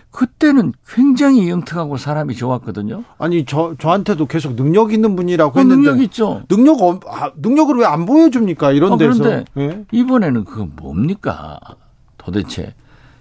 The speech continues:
Speaker 1: 신문 보고 알았다고 신문 총리 되더니, 아, 이번에 그 외신 기자 클럽,
Speaker 2: 네.
Speaker 1: 거기는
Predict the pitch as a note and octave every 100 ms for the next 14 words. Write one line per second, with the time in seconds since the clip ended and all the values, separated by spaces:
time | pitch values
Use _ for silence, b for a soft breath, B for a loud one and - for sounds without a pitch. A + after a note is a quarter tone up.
0 | b - G#3+ F#3+ F#3 D3 C3 A#2 A#2 A#2
1 | B2+ G2+ F#2 - G#2+ - F#3 C3 C3+ C3
2 | G2+ G2 F#2 G2+ G2+ - - F#3 C#4 D4
3 | D#4+ C4 - E3 C3 - - b b b
4 | - E3+ F#3 G3+ D3+ C3 A#2 A#2+ B2+ G2+
5 | D#2 - D#3+ F3 E3+ C#3+ F3+ F#3 E3 D#3+
6 | F3